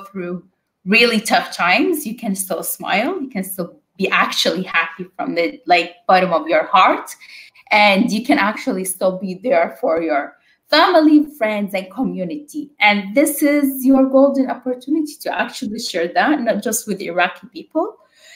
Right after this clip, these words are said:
um, but not, not,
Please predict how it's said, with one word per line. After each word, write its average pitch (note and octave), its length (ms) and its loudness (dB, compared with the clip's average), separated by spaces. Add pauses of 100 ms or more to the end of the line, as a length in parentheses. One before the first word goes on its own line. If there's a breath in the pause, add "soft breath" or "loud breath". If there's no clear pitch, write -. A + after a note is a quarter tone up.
(220 soft breath)
um, G3+ 720 4
but G3 520 4
not, - 400 -2
not, A#3 420 -2